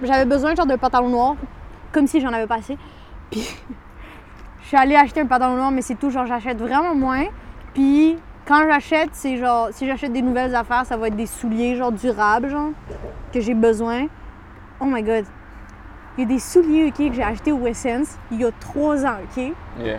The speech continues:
Speaker 1: À soixante-dix piastres. Mon téléphone. Ok. It's mom.
Speaker 2: Shout out, mom.
Speaker 1: <laughs> Genre, j'ai acheté ces souliers-là à soixante-dix piastres.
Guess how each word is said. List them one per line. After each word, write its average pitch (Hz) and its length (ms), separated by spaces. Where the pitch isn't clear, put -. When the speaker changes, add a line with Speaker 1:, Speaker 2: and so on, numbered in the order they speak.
Speaker 1:
À 269 100
soixante-dix 294 680
piastres. 247 440
Mon 262 100
téléphone. 339 540
Ok. 196 100
It's - 100
mom. 277 380
Speaker 2:
Shout 135 100
out, 120 360
mom. 135 300
Speaker 1:
<laughs> - 540
Genre, 269 340
j'ai 254 80
acheté 381 320
ces 339 120
souliers-là 294 360
à 302 40
soixante-dix 311 460
piastres. 262 420